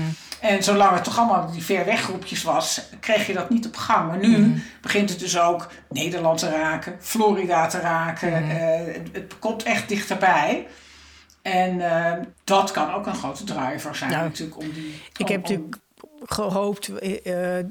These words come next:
Speaker 2: dat het, dat we niet zo ver zouden komen, dat we het niet zo ver zouden laten komen. Ik heb
Speaker 1: Ja.
Speaker 2: in, voor mij is, voor het klimaat is ook wel een moment aanwijsbaar dat ik dacht, "Oh ja, dit is een nieuwe opgave." <laughs> Maar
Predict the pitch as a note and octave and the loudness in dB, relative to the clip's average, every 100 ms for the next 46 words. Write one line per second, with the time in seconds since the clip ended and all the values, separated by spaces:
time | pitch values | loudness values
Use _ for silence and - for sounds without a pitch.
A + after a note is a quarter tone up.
0 | - - F3 E3 F3 - A3+ F3 D#3+ F3 | -10 -10 -8 -6 -6 -8 -6 -8 -6 -8
1 | E3+ F3+ F3 - E3 D3+ D#3+ D3 D3+ D#3 | -4 -4 -4 -4 -4 -4 -4 -2 -4 -8
2 | _ _ _ _ _ _ _ _ _ _ | _ _ _ _ _ _ _ _ _ _
3 | _ _ - D#3 C#3+ D3+ F#3 F3 E3 E3 | _ _ -4 -2 -4 -4 -2 -2 -2 -4
4 | D#3 E3+ E3 F#3 - D#3 E3+ D3+ D3+ D3 | -4 -8 -6 -6 -4 -6 -4 -4 -2 -4
5 | D3 D#3 E3 D#3 D#3+ A3 G3 C#3+ D#3 D#3+ | -2 -2 -2 -4 -4 -2 -2 -2 -4 -4
6 | E3 - B3 E3 D#3 E3 - - E3+ E3 | -6 -6 -6 -4 -4 -6 -12 -12 -6 -4
7 | E3 D3+ - F3 D#3 - E3+ E3+ F#3 A#3 | -2 -4 -4 -6 -6 -6 -4 -2 -2 -2
8 | A3+ G#3 F#3+ F#3+ G3 G3 F#3 F#3 F#3+ F3+ | -4 -4 -6 -4 -4 -2 -2 -2 -2 -4
9 | F#3+ F3+ F3 F3+ E3+ E3+ E3 E3 G3 F3+ | -4 -2 -2 -4 -4 -2 -2 -4 -8 -10
10 | D#3+ E3 E3+ D#3+ G#3 F3 D#3+ C3 - B2+ | -10 -8 -6 -6 -8 -6 -6 -6 -6 -10
11 | C#3 C#3 - C#3 - C#3+ D3+ F#3+ G3 G3 | -12 -16 -12 -10 -10 -8 -6 -6 -4 -4
12 | F#3+ A3+ - G3 F3+ F3 E3+ F#3+ A3 G#3+ | -6 -6 -6 -4 -2 -4 -4 -2 -2 -4